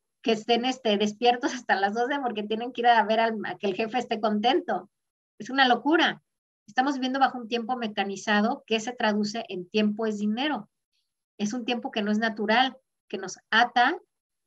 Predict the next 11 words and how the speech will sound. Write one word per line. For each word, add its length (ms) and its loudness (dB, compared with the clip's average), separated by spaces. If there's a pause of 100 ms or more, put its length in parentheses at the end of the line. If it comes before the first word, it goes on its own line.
(340)
a 480 2
una 240 -2
frecuencia 760 -2
que 120 -12
es 200 -14
falsa, 640 0
una 200 -4
frecuencia 500 -4
que 100 -6
nos 200 -6
deshumaniza, 920 -4